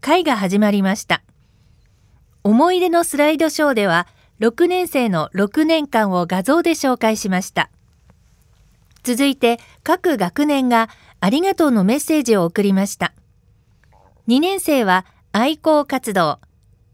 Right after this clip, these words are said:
三年生は運動会、四年生はクラブ活動、五年生は委員会活動のテーマに沿って、六年生の頑張りや素晴らしさ、そして感謝を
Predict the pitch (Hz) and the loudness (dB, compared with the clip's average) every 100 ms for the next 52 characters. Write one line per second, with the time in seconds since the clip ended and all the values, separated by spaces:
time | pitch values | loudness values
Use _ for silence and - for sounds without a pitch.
0 | _ 233 254 269 262 - 208 175 165 - | _ -2 -2 0 -2 -2 -2 0 0 0
1 | 196 247 277 269 247 208 180 - _ _ | 0 0 2 0 0 -4 -4 -6 _ _
2 | _ _ _ _ 220 247 294 285 247 220 | _ _ _ _ 0 2 2 0 -2 0
3 | 175 170 - - 220 294 320 285 277 220 | 0 0 -4 -2 0 0 -2 -2 -4 -2
4 | 175 147 - _ _ _ _ _ _ _ | 0 -2 -6 _ _ _ _ _ _ _
5 | 220 285 370 370 285 220 175 170 _ _ | -2 0 0 -2 -2 0 0 -2 _ _
6 | 220 294 359 381 370 359 349 302 269 202 | 0 0 0 0 0 -2 -2 0 0 0
7 | 180 262 254 214 185 - 180 - 190 - | 0 0 2 0 -2 -4 -6 -2 -4 -4
8 | _ _ _ 180 202 311 339 339 302 226 | _ _ _ -4 0 2 2 -2 -2 -2
9 | 180 143 160 240 240 233 226 220 - 175 | -2 -2 -2 0 2 0 0 -2 -2 -2
10 | 214 262 - 196 - _ _ _ _ _ | -2 -2 -4 -8 -10 _ _ _ _ _
11 | 233 233 233 220 - _ _ 254 370 - | -8 -4 -4 -4 -6 _ _ -4 -2 -4
12 | 269 180 - | -2 -2 -4